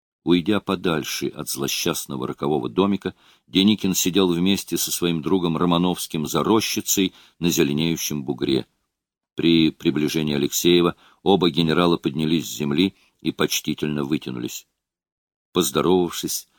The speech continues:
Алексеев поднёс к старческим очкам белый носовой платок и проговорил:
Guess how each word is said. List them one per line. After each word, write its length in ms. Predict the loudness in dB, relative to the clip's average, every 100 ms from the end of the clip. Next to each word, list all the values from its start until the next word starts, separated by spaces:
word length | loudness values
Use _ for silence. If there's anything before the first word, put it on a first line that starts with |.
| _
Алексеев 600 | 0 2 2 4 4 4 0
поднёс 540 | 0 2 2 2 0
к 80 | -2
старческим 840 | -2 0 0 -2 -6 -4 -2 -2
очкам 600 | -4 -6 -6 -2 0 0
белый 380 | 0 2 2 0
носовой 420 | -2 -4 -2 -2
платок 600 | -2 -6 -2 0 0 -4 _ _ _ _ _
и 100 | -10
проговорил: 580 | -8 -4 -2 0 -2